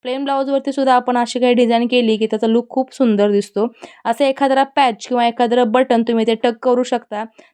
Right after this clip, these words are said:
त्यानंतर बघा मी आता ब्लाऊजच्या गळ्याला सुद्धा मला लेस लावायची आहे, ती लावून घेते आणि प्रॉपर फिटिंग जे आहे ते पूर्ण ब्लाऊजला फिटिंग करून घेते, ओव्हरलॉक करून घेते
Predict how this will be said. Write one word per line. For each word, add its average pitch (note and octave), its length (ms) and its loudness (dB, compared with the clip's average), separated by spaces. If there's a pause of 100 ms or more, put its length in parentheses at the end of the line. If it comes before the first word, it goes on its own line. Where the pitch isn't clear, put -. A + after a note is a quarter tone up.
त्यानंतर C4 440 -6
बघा C4 240 0
मी B3+ 80 -2
आता C4 360 2
ब्लाऊजच्या A#3+ 580 0
गळ्याला A#3 360 2
सुद्धा B3+ 260 -2
मला C4 180 2
लेस A#3 260 2
लावायची G#3+ 400 2
आहे, G#3+ 220 2 (440)
ती D4+ 140 -8
लावून D4 260 -4
घेते B3 320 -2
आणि A#3+ 280 -2
प्रॉपर B3 520 0
फिटिंग C#4+ 460 0
जे C#4+ 100 4
आहे A3+ 220 2
ते B3 120 -2
पूर्ण B3 300 0
ब्लाऊजला A3+ 380 2
फिटिंग A#3+ 360 -2
करून A#3+ 280 0
घेते, A#3 260 0
ओव्हरलॉक A#3+ 480 2
करून A3 200 2
घेते G#3+ 340 -2